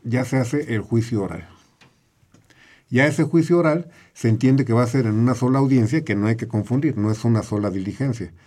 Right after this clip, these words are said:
Pueden ser varias que se van continuando y no se pueden suspender por más de diez días. Ya después ahí vendrá, eh, lo que es el, la sentencia. Eso es básicamente lo que sería el juicio y las etapas, los, los trámites. Pero también habría que decir, y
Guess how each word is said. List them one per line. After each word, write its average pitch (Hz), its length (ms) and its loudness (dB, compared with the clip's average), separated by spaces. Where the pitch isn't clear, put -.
Pueden 110 280 2
ser 120 160 0
varias 127 360 -2
que 113 100 -2
se 110 100 -4
van 104 160 0
continuando 120 640 0
y 107 80 -6
no 110 160 2
se 113 80 0
pueden 113 240 0
suspender 98 400 -6
por 98 120 -4
más 101 200 -4
de 98 100 -2
diez 95 220 -4
días. 95 280 -6
Ya 120 200 2
después 135 300 0
ahí 139 160 4
vendrá, 113 560 0
eh, 98 580 -6
lo 101 180 -6
que 113 160 0
es 113 160 -4
el, 101 500 -8
la 101 120 -8
sentencia. 92 580 -8
Eso 160 220 2
es 160 60 2
básicamente 147 600 2
lo 117 140 0
que 104 120 -4
sería 110 300 0
el 127 60 0
juicio 123 340 0
y 120 60 2
las 107 160 -2
etapas, 113 400 -4
los, 104 260 -6
los 104 160 -10
trámites. 120 540 0
Pero 120 180 4
también 127 300 2
habría 123 240 2
que 139 80 0
decir, 135 280 0
y 95 320 -6